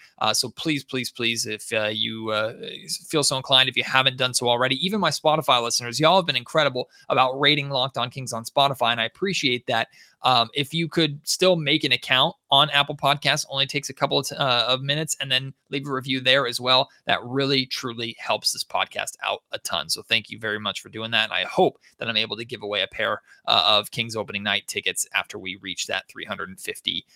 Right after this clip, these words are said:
uh, goal. So now the offseason really gets going. We finally know where the Kings draft pick is ending up. Let the speculation begin. Put on your investigator's hats, get out your magnifying glasses. We're gonna try and get into the brain of Monte McNair and figure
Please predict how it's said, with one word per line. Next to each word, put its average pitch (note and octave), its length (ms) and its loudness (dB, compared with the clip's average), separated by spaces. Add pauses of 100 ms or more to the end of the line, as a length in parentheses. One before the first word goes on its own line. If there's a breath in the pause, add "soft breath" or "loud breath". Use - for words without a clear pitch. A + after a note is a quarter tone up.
(200 soft breath)
uh, E2 280 -2
goal. G#2 280 -2 (200)
So A3+ 280 6 (880)
now C3 160 2
the D3 100 2
offseason D3+ 580 2 (120)
really D3 440 2
gets A#2 280 -2
going. G2 240 -4
We G#2 80 -6
finally C#3+ 360 0
know C#3+ 160 2
where C#3 120 0
the B2 80 -8
Kings C#3 260 -4
draft C3 380 0
pick C#3 180 -4
is A2+ 220 -6
ending A2+ 500 -2
up. - 260 4 (680 soft breath)
Let D3 160 0
the D#3+ 60 -2
speculation A3+ 960 4
begin. G#3 680 4
Put F#3+ 160 4
on G3 100 6
your F#3+ 120 2
investigator's F#3 560 2
hats, F3+ 260 2
get F3+ 140 2
out F3+ 160 2
your E3 80 -4
magnifying F3 480 2
glasses. D#3+ 360 2
We're D#3 100 -2
gonna F#3+ 120 -2
try F3 240 -2
and D3 100 -2
get F3+ 140 2
into F#3+ 140 -4
the E3 80 -4
brain E3 280 -2
of D3+ 120 -6
Monte E3+ 300 0
McNair D3+ 340 -2
and D3 100 -8
figure D3+ 380 -4